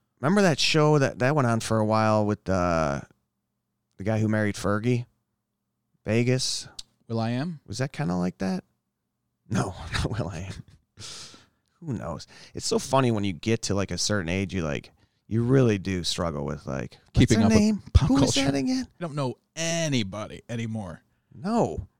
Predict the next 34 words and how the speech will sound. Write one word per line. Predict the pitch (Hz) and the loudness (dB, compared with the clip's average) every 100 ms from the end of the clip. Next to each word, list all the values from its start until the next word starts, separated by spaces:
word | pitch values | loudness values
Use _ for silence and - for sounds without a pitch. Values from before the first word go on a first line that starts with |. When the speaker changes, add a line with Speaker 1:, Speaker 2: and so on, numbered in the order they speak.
| _ _ _ | _ _ _
Speaker 2:
And | 123 143 | -2 2
I, | |
when | 147 | 2
I | 170 | 2
was | 175 | 2
a | 143 | 4
kid, | - 170 147 | 6 6 4
I | 107 | 0
was | |
like, | 113 | -4
"How | 104 165 | -4 -2
do | 202 | -2
you | |
guys | 160 | -2
not | 156 156 | -4 -6
know | 147 147 | -2 -2
that | 147 104 | -2 -4
stuff?" | - 104 - - - _ - | -6 -8 -16 -20 -20 _ 2
Speaker 1:
You | 143 | 6
know | 156 | 8
these | 135 180 | 10 8
people, | - 104 - 87 | 8 4 4 4
though. | 92 113 | 4 4
Here's | 131 127 131 | 4 4 4
a | 98 | 4
name | 80 82 82 | 2 2 0
I'll, | 69 - _ _ _ _ | -2 -4 _ _ _ _
I'll | - | -8
throw | 90 90 80 | -4 0 2
at | 60 85 - | 2 0 0
you. | 107 | 0
Skinny | - - - - 131 127 | 0 -4 -2 2 4 6
Piscopo. | - 143 - 110 92 - - _ _ _ _ _ _ | 6 6 2 2 2 2 -8 _ _ _ _ _ _
Speaker 2:
<laughs> | - | -6